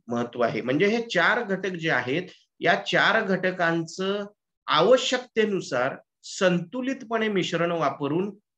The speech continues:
योग्य ते के-, म्हणजे उत्पादन कशा पद्धतीने ग्रामीण बाजारपेठेमध्ये सादर केलं पाहिजे, त्या उत्पादनाची किंमत किती असली पाहिजे किंवा किंमत किती ठेवावी,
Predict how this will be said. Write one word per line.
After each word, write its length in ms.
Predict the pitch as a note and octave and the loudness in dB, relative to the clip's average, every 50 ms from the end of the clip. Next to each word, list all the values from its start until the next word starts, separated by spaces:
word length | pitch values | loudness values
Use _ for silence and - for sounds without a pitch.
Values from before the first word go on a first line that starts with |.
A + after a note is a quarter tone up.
| _ _ - | _ _ -4
योग्य 380 | B2+ D3+ F#3+ G3+ G3 G3+ A#3+ A#3+ | -2 0 0 0 0 0 -2 -2
ते 180 | A#3 A#3+ A3+ A3+ A3+ | 0 -2 -4 -4 -2
के-, 380 | G#3+ G3+ G3 G3 G3 F#3+ F3+ D#3+ - _ _ - | 0 2 2 2 0 -2 -6 -6 -10 _ _ -4
म्हणजे 340 | D3 D#3 D#3 E3+ G3 G3 | -2 0 2 2 2 2
उत्पादन 680 | F#3+ F3+ D3+ D3 C#3+ - _ - G3 G3+ G3+ A3+ A3+ G#3 | 2 0 -2 -6 -10 -8 _ 0 0 0 2 0 -2 -2
कशा 260 | A3 G3 - G#3 G3 | -4 -4 -2 -2 -2
पद्धतीने 520 | F#3 F#3+ E3+ D#3 E3+ D#3 D#3 D#3+ D3 D3 | -2 -2 -2 -2 -2 -2 -2 -2 -4 -4
ग्रामीण 400 | C#3+ C3+ C3 A#2+ A#2+ B2 B2 B2+ | -2 -2 -2 -2 -2 -2 -4 -4
बाजारपेठेमध्ये 760 | B2 A#2+ A#2 A#2 A#2 A#2 A#2 A#2+ A2+ A#2 A#2 A#2 A#2 A2+ A#2+ | -4 -4 -4 -4 -4 -6 -6 -8 -8 -6 -6 -6 -6 -6 -6
सादर 340 | A2+ - A2 G#2 G#2+ A2 G#2+ | -6 -4 -4 -4 -4 -6 -10
केलं 280 | G2+ _ G#2+ G#2 G#2+ A2 | -12 _ -16 -16 -14 -14
पाहिजे, 400 | - - G#2+ G2+ _ _ _ _ _ _ _ _ _ _ _ - | -14 -14 -16 -16 _ _ _ _ _ _ _ _ _ _ _ 0
त्या 100 | D#3 E3 | 2 2
उत्पादनाची 760 | E3 D#3+ D3+ - - - F3 E3 F3 E3+ F3 F3+ F3 F3 - | 2 2 0 -2 0 0 4 4 4 4 4 2 0 -4 -6
किंमत 320 | - D3+ C#3+ D3+ F3 G3+ | -6 -4 -2 0 0 -2
किती 360 | G3 - - F3+ D#3 - D#3+ | -2 -4 -8 -10 -6 -4 -2
असली 320 | C#3 B2 - - A#2+ A#2 A2 | -2 -2 -4 -6 -10 -10 -8
पाहिजे 360 | G2 A2 G#2+ G2+ F#2+ G#2+ G#2 - | -6 -6 -6 -6 -6 -10 -10 -8
किंवा 160 | - C3 D3 D#3+ | -6 -6 -6 -6
किंमत 300 | D#3 C#3+ C3 C3+ D#3 F#3 | -4 -2 -2 0 0 -2
किती 380 | F#3 - - E3+ D#3+ E3 D3 | -2 -4 -6 -6 -4 -4 -4
ठेवावी, 460 | - A#2+ A2 A2 G#2 G2 G2+ G2 G2 | -2 -2 -2 -2 -2 -2 -4 -8 -10